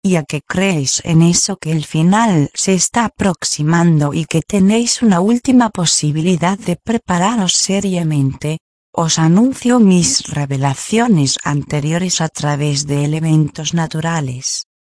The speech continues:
Quiero que creáis y os lo hago más fácil de creer. Os proclamo lo que vais a vivir y aprobaré la verdad de mis palabras a que creáis al final y a que aprovechéis la última época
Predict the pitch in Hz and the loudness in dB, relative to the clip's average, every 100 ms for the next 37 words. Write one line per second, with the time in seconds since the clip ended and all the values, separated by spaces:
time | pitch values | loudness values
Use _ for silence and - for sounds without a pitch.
0 | _ _ _ _ _ _ - 247 214 - | _ _ _ _ _ _ -2 0 0 -2
1 | 160 - 165 175 185 196 - 190 220 220 | -4 -4 -4 -2 -2 -2 0 0 0 -2
2 | 190 165 185 165 180 254 277 - - 190 | -2 0 0 0 2 2 0 -6 -8 -8
3 | 160 - 170 160 143 156 - 147 151 143 | -8 -4 -2 0 0 -2 -2 -2 -2 -2
4 | - _ _ _ _ _ _ _ 190 180 | -6 _ _ _ _ _ _ _ -4 -4
5 | - - 233 - 226 226 202 185 160 - | -4 -2 -2 0 2 4 4 2 -2 -2
6 | 160 165 220 240 202 185 180 175 180 190 | -2 0 -2 -2 -2 0 0 0 0 0
7 | 190 202 185 - 170 160 170 160 151 160 | 0 -2 -2 -2 -4 0 0 2 2 2
8 | 156 156 156 151 196 196 160 147 143 - | 0 0 -2 0 -2 0 2 4 4 0
9 | - 170 156 151 147 156 156 - 214 196 | -2 -2 0 0 0 -2 -2 -4 -6 -8
10 | 196 180 180 196 233 - 170 147 - 156 | -6 -2 0 0 -2 -2 -2 -2 -2 2
11 | 175 208 196 165 165 143 190 - 175 170 | 2 2 2 0 -2 -2 -4 -4 -4 -2
12 | 175 - - 180 214 180 - 180 165 220 | -2 -2 0 0 0 -2 -2 0 2 2
13 | 233 185 170 165 180 202 - 254 - 156 | 0 2 4 4 0 -2 -2 -4 -2 -2